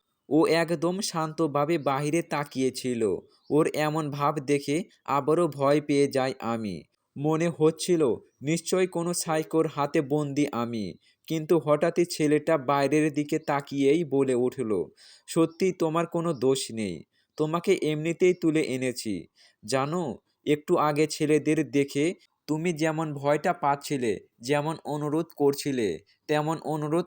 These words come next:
আমিও একদিন করেছিলাম, কিন্তু কাজ হয়নি, একেবারেই কাজ হয়নি," বলে বড় করে শ্বাস নিল ছেলেটা। তারপর জানালার গ্রিলটাকে পেছনে রেখে সামনে ফিরে তাকালো। ওর কথা শুনে আমার মধ্যে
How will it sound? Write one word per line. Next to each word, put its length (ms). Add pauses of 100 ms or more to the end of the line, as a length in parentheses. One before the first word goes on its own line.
আমিও 380
একদিন 540
করেছিলাম, 800 (320)
কিন্তু 320
কাজ 340 (120)
হয়নি, 480 (240)
একেবারেই 640
কাজ 360
হয়নি," 480 (300)
বলে 360
বড় 260
করে 280
শ্বাস 360
নিল 280
ছেলেটা। 640 (280)
তারপর 480
জানালার 540
গ্রিলটাকে 800 (240)
পেছনে 460
রেখে 300
সামনে 480
ফিরে 280
তাকালো। 640 (360)
ওর 180
কথা 360
শুনে 280
আমার 400
মধ্যে 500